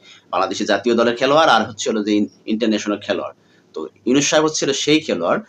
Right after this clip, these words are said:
আন্তর্জাতিক পর্যায়ের একজন খেলোয়াড়। এই আন্তর্জাতিক পর্যায়ে খেলোয়াড় সাহেব, উনি মাথার মধ্যে কখন কি সিদ্ধান্ত নেন, দুনিয়ার কেউ বলতে পারবে না, কারণ তার কোনো রাজনৈতিক দল নেই,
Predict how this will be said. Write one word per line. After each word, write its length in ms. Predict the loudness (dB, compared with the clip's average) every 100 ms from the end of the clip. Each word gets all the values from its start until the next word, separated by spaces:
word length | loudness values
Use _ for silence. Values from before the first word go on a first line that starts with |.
| -4
আন্তর্জাতিক 540 | -2 -2 -2 -4 -4
পর্যায়ের 380 | -4 -4 -4 -8
একজন 140 | -8 -10
খেলোয়াড়। 380 | -10 -12 -12 -18 _ _
এই 80 | -4
আন্তর্জাতিক 500 | -2 -2 -2 -2 0
পর্যায়ে 280 | 0 2 0
খেলোয়াড় 360 | 2 4 4
সাহেব, 240 | 0 -2 -4 -8 -14
উনি 140 | -4 2
মাথার 280 | 2 2 2
মধ্যে 180 | 2 0
কখন 220 | -2 -2
কি 180 | -6 -4
সিদ্ধান্ত 400 | -2 0 0 0
নেন, 200 | -2 -6 -10 _ _
দুনিয়ার 300 | 0 2 2
কেউ 140 | 0 0
বলতে 220 | 0 -2
পারবে 200 | -8 -10
না, 100 | -2
কারণ 180 | 0 0
তার 140 | 0
কোনো 160 | 0 2
রাজনৈতিক 500 | 2 0 -4 -6 -8 -2
দল 220 | 0 2
নেই, 160 | 0